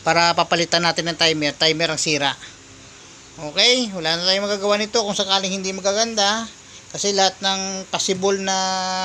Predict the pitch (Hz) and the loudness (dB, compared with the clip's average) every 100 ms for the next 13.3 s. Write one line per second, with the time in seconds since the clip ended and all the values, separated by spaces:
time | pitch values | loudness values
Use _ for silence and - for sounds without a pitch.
0 | 180 - - - - - - - - 170 | -4 -8 -20 -20 -18 -18 -18 -18 -18 -12
1 | 175 180 175 185 180 208 196 175 170 180 | -4 -2 -2 -4 -2 0 2 0 0 -2
2 | 180 175 175 180 190 185 165 170 190 - | -2 0 0 0 0 0 -2 -2 -8 -6
3 | 170 170 170 170 170 180 190 196 185 180 | -2 2 2 2 0 -2 -2 2 2 2
4 | 175 156 170 160 180 190 180 165 185 196 | -2 -2 0 0 0 0 0 4 2 2
5 | 180 180 185 175 - - - 185 196 220 | 0 -2 -4 -10 -16 -20 -10 -4 0 0
6 | 190 - 175 190 185 175 180 180 180 175 | -2 -4 -6 -2 0 0 -2 -4 -2 -2
7 | 175 175 170 170 - - 151 170 165 160 | -2 -2 -4 -8 -14 -16 -10 -4 0 0
8 | 170 170 165 165 156 147 170 165 165 160 | 0 -2 -6 -6 -8 -6 -4 -2 -2 -4
9 | 156 - - - - - - - 165 170 | -6 -12 -20 -20 -20 -20 -20 -8 -2 0
10 | 175 175 180 170 190 170 170 185 180 175 | 0 0 0 0 0 0 0 -2 0 2
11 | 190 208 156 - - - - - - - | 4 2 0 -16 -16 -20 -20 -20 -20 -20
12 | - - - - - 151 147 143 151 165 | -20 -20 -20 -20 -20 -10 -6 -4 0 2
13 | 185 185 | 2 4